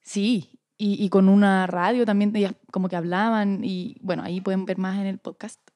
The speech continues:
eh, en su podcast favorito. <laughs> Y también está Rigoberta, que, bueno, como comentábamos, ya tiene un Nobel de la Paz, como que, y eso también responde a que ella fue muy activista y, y movió mucho,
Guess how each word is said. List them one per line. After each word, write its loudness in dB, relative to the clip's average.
eh, -4
en -12
su -16
podcast -16
favorito. -12
<laughs> 0
Y -4
también 2
está 2
Rigoberta, 2
que, 2
bueno, 2
como -2
comentábamos, 2
ya 0
tiene -2
un 2
Nobel 0
de -10
la -8
Paz, 0
como -6
que, -6
y -4
eso -6
también -4
responde -2
a 0
que -6
ella -2
fue -4
muy 0
activista -4
y, -6
y -8
movió 0
mucho, 0